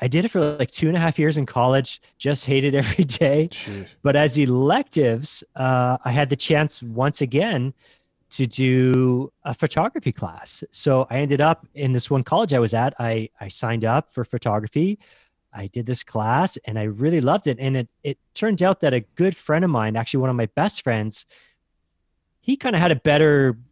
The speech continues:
Speaker 1: sense of where he wanted to go. You know, he, he basically knew that he wanted to be a filmmaker.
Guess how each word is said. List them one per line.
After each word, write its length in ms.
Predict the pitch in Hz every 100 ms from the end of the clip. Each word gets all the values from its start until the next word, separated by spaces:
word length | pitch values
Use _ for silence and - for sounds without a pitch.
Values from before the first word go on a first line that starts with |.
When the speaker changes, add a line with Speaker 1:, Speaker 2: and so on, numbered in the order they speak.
| _ _ _ _ _ _
Speaker 1:
sense 380 | - - 147 139
of 120 | 135
where 100 | 123
he 180 | 110 160
wanted 240 | 143 117 107
to 100 | 107
go. 280 | 104 95 95
You 140 | 123
know, 100 | 127
he, 300 | 113 175 147 _ _ _ _ _ _ _ _ _ _ _
he 280 | 123 170 190
basically 500 | 190 180 175 160 147
knew 160 | 139 139
that 120 | 127
he 100 | 131
wanted 200 | 127 110
to 40 |
be 80 | 110
a 40 |
filmmaker. 580 | 95 110 101 87 98 85